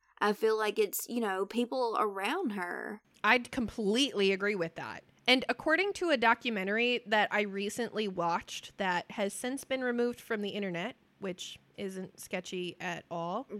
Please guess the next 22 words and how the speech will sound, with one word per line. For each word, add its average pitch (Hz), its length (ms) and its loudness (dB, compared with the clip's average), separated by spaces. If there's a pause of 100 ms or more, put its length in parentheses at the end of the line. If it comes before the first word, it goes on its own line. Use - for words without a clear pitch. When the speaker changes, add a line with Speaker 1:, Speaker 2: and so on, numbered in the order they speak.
Speaker 1:
D-, 226 100 -8
right. 196 540 -2 (240)
Speaker 2:
Mm-hmm. 196 300 -4 (340)
Not 208 220 0
weird. 165 220 -4 (200)
The 254 80 4
narrators 339 680 2
shared 226 540 2
that 220 300 0
during 254 300 2
the 339 80 -2
time 240 440 2
that 202 220 0
Britney 220 340 -2
was 240 200 -2
going 202 400 -2
between 220 400 -4
New 214 140 0
York 247 340 0
City 226 420 -4
and 208 180 0
home, 196 420 -4